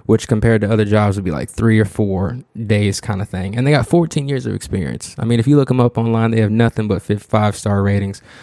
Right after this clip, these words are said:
on Google reviews. So make sure you guys check them out. You can see, like, all their products, everything that they do on Instagram at Titan Garage Floors dot,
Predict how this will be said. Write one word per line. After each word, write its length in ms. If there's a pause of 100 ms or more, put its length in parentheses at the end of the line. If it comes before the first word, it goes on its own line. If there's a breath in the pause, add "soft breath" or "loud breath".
(140 loud breath)
on 140
Google 280
reviews. 460
So 300 (280 loud breath)
make 200
sure 160
you 80
guys 180
check 220
them 160
out. 100
You 100
can 120
see, 300
like, 180
all 160
their 140
products, 500
everything 400
that 120
they 120
do 360 (360 loud breath)
on 180
Instagram 640
at 240
Titan 280
Garage 320
Floors 460
dot, 440